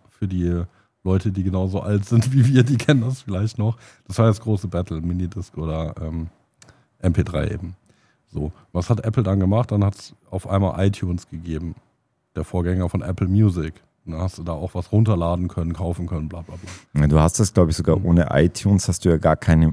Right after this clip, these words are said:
Speaker 2: Musik auf deinen, äh, M P drei-Player bekommen.
Speaker 1: Korrekt. Und die haben da einfach ein cooles Design gemacht und haben dann dahinter wieder ein Angebot gepackt. Und sie machen die das ja mit allem. Also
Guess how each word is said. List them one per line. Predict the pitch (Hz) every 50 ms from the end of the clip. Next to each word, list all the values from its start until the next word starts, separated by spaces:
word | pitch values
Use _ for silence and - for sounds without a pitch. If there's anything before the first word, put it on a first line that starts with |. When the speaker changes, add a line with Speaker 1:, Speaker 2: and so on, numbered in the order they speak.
| - -
Speaker 2:
Musik | 85 85 78 73 76 69 76 98 127 135 - -
auf | 76 - 80 78 73 -
deinen, | - - 76 73 71 71 73 73 71 71 71 73
äh, | - - - 73 73 73 - -
M | 76 73
P | - 80
drei-Player | - - 73 71 73 - - 78 69 71
bekommen. | 67 71 - - 107 110 95 64 55 - - _
Speaker 1:
Korrekt. | - - 98 101 90 90 - - _ _ _ _ _ _ _ _ _ _ _
Und | - 104 92
die | 98 98
haben | 127 143
da | 127 107
einfach | 113 120 - -
ein | 120 107
cooles | - - 131 131 135 127 113 - - _ _ -
Design | 104 87 98 104 123 139
gemacht | 147 143 139 131 131 120 - -
und | 110 104 95
haben | 104 107
dann | 101 107 101
dahinter | 95 95 87 85 113 123 117 120
wieder | 101 101 98 92
ein | 90
Angebot | 85 87 87 87 82 78 82 78 -
gepackt. | - 95 - - 82 80 - -
Und | - 95 90
sie | 87 95
machen | 95 104 107 120 123
die | 110 101
das | 104 104 - -
ja | 110
mit | 107 101 - -
allem. | 117 131 135 110 90
Also | 78 90 90 90 90 90